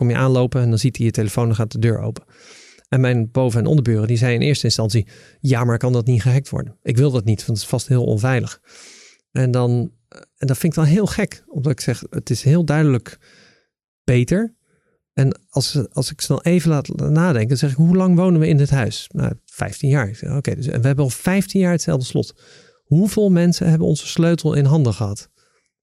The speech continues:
Honderden? Duizenden? Kennen we alle,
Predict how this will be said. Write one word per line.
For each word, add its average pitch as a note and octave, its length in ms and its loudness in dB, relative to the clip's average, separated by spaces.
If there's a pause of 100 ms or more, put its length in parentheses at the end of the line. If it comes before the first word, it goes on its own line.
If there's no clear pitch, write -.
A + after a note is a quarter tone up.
(180)
Honderden? G#3 760 2
Duizenden? F#3+ 560 0 (320)
Kennen E3 220 0
we C#3 60 0
alle, D#3+ 320 0